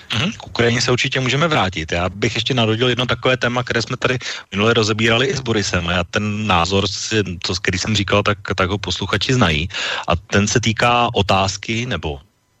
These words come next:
podezření nebo jistoty nebo sdělení prezidenta Obamy, že vlastně za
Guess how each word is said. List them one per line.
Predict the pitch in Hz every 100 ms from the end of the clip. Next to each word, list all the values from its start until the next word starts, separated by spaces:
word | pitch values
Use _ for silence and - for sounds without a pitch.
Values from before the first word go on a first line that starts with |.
| _ - -
podezření | 92 90 101 113 113 127 127
nebo | 104 73 69 - - -
jistoty | 87 - 117 120 117
nebo | 92 69
sdělení | 73 85 95 104 120 123 - -
prezidenta | 87 90 107 107 127
Obamy, | 98 104 113 117
že | 117
vlastně | 110 - 117 117 107
za | 107 104